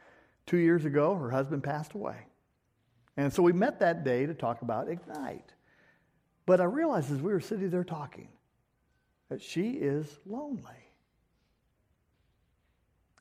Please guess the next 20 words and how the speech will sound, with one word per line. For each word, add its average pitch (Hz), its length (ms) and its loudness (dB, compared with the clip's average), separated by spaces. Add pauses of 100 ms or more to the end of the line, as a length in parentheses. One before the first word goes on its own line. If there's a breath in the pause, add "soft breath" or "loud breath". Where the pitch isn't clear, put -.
And 170 100 0
so 147 240 2
for 123 220 -6
two 320 260 -2
hours, 196 480 -8 (640)
we 131 120 -2
sat 180 280 -2
there 180 160 0
together 139 360 -4
at - 140 -14
Starbucks. - 540 -14 (680)
And 113 100 -10
she, - 220 -10
we, 208 240 -6
she 269 260 -4
just 180 320 -8
talked, - 480 -14 (800)
and 110 100 -8
I 117 100 -2
listened. 196 380 -8